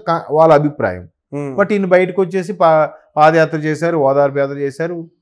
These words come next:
Speaker 1: మొత్తానికి సీఎం అయ్యారు. కాంగ్రెస్ వాళ్ళకి ఎలాగ ఉంటుంది? "అరే, మా పార్టీలోంచి పుట్టుకొచ్చిన వాడు వీడు, వీడయ్యాడు,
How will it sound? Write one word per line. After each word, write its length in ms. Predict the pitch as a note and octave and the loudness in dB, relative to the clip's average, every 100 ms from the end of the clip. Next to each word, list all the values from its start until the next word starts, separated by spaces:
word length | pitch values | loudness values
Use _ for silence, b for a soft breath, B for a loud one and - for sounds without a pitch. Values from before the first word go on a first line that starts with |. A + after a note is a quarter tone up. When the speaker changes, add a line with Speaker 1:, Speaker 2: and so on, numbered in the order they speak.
| - | -14
Speaker 1:
మొత్తానికి 380 | C3 - C3+ - | -10 -6 -8 -6
సీఎం 300 | B2 A#2 G2 | -8 -6 -8
అయ్యారు. 360 | F2+ E2+ E2 - _ _ _ - | -10 -10 -14 -20 _ _ _ -4
కాంగ్రెస్ 320 | G3 G#3 G3+ | -2 -2 -4
వాళ్ళకి 160 | G3+ F#3 | -4 -4
ఎలాగ 140 | F#3 | -4
ఉంటుంది? 260 | F3+ E3+ F3 | -4 -6 -4
"అరే, 160 | E3+ | -4
మా 340 | F3 D#3 D3+ E3+ | -4 -2 0 0
పార్టీలోంచి 560 | E3 E3+ E3+ F#3 F#3 - | 2 2 0 -6 -8 -8
పుట్టుకొచ్చిన 440 | E3 E3 F3 E3+ | -10 -8 -8 -8
వాడు 220 | E3 D#3+ D#3+ | -8 -4 -4
వీడు, 180 | D#3 | -4
వీడయ్యాడు, 560 | D#3+ D3 D#3 D3+ D3+ D3+ | -4 -4 -4 -4 -6 -8